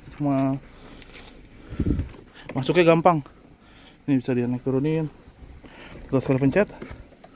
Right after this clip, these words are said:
Set. Terus sekali pencet langsung bisa masuk ke dalam. Set, gampang. Di belakang juga lega tuh, besar ya. Nggak usah naik ya. Pijakannya enak kok, gampang tuh. Set, set, set, set, set. Masuk. Terus ini juga spesial, guys. Ini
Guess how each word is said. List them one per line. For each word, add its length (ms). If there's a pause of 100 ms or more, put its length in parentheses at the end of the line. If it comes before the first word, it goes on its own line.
(680)
Set. 160 (960)
Terus 140
sekali 180
pencet 240
langsung 240
bisa 160
masuk 220
ke 100
dalam. 200 (640)
Set, 200
gampang. 240
Di 100
belakang 220
juga 180
lega 240
tuh, 140 (240)
besar 240
ya. 160 (800)
Nggak 80
usah 160
naik 160
ya. 100 (380)
Pijakannya 400
enak 80
kok, 160
gampang 280
tuh. 120
Set, 160
set, 100
set, 140
set, 180
set. 60 (640)
Masuk. 240 (1400)
Terus 160
ini 80
juga 160
spesial, 400
guys. 240 (1040)
Ini 320